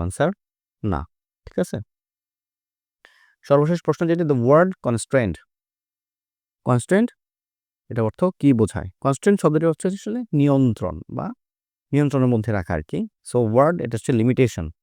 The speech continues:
নিয়ন্ত্রণ, লিমিটেশন, লিমি-, নিয়ন্ত্রণের মধ্যে রাখা বলতে আমরা,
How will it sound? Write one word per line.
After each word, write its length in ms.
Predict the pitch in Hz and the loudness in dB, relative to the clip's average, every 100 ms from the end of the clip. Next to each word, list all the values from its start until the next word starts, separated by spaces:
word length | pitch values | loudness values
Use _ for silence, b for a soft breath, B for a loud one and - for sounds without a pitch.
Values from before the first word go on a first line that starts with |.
| _ _ _ - | _ _ _ -12
নিয়ন্ত্রণ, 400 | 92 95 92 143 170 | -8 -6 -4 -4 0
লিমিটেশন, 440 | 110 98 107 104 | 0 0 -2 -2
লিমি-, 220 | 104 107 107 | -2 0 0
নিয়ন্ত্রণের 480 | 110 117 110 117 | 0 0 -2 -2
মধ্যে 220 | 117 123 151 | -2 -2 -2
রাখা 240 | 160 226 | -4 -4
বলতে 220 | 185 180 | -6 -4
আমরা, 200 | 170 185 | -2 -2